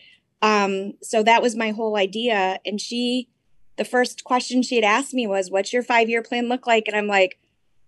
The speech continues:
I felt like I was in high school again. I'm like, "I don't know." And then, um, so we talked about, you know, once my daughter graduated from high school in twenty twenty-two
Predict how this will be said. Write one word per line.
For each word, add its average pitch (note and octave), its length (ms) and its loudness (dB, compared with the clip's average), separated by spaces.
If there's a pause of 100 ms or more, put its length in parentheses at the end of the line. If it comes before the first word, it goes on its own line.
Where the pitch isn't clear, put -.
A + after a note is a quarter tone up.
I - 60 -16
felt C#4 120 4
like B3+ 140 2
I B3 100 4
was B3+ 100 0
in C4+ 60 0
high C#4+ 140 2
school C4+ 220 0
again. G#3 200 2
I'm G3+ 80 0
like, G3 200 0
"I F3 180 4
don't E4+ 260 6
know." C#4+ 280 -4 (440)
And C4+ 200 0
then, C4 220 0
um, A3 560 -6 (260)
so A#3+ 240 -4
we B3 160 -8
talked A#3+ 340 -6
about, G#3 460 -4 (260)
you A#3+ 100 -10
know, A3 100 -6
once A3 200 -10
my A3+ 140 -4
daughter G#3+ 240 0
graduated A3 420 0
from A3 140 -8
high A3 160 -2
school A#3 360 -2
in G#3+ 200 -2
twenty A3 320 -4
twenty-two A3+ 720 -2